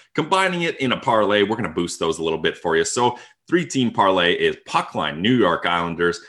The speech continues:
money line, Tampa Bay Lightning, money line, Boston Bruins. Put ten bucks in, you're gonna win thirty-four thirty-eight. That is Pilsey's parlay of the day.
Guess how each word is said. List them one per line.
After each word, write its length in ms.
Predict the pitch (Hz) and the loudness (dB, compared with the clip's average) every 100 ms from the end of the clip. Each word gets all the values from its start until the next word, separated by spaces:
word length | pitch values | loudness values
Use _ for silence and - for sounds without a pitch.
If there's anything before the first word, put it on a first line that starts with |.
| _ | _
money 320 | 107 180 117 | 0 2 2
line, 260 | 76 71 71 | -2 -6 -6
Tampa 340 | - 101 78 | -2 -2 -4
Bay 260 | 69 71 67 | -8 -10 -8
Lightning, 500 | 73 110 135 131 123 | -2 0 0 0 0
money 240 | 160 127 | 0 0
line, 260 | 85 78 82 | -2 -4 0
Boston 360 | 90 80 76 | 0 0 -6
Bruins. 340 | 73 95 92 - _ | -2 -2 -2 -6 _
Put 240 | - - - | -4 -4 -2
ten 260 | 113 90 | -2 0
bucks 240 | 90 - 107 | -2 -2 -4
in, 140 | 95 | -2
you're 100 | 117 | -2
gonna 160 | 113 82 | 0 0
win 340 | 104 107 101 | 0 0 0
thirty-four 640 | 143 110 101 - 117 107 - | 2 2 0 -4 0 0 0
thirty-eight. 500 | 117 85 78 117 - - _ | -2 0 0 0 -2 -14 _
That 220 | 135 143 - | -2 -2 -2
is 260 | 80 78 - | -4 -4 -2
Pilsey's 640 | 165 123 82 78 76 71 | 4 4 4 -4 -6 -8
parlay 400 | - 85 85 82 | -6 -2 0 0
of 60 | 82 | 0
the 80 | 80 | 0
day. 180 | 71 | -2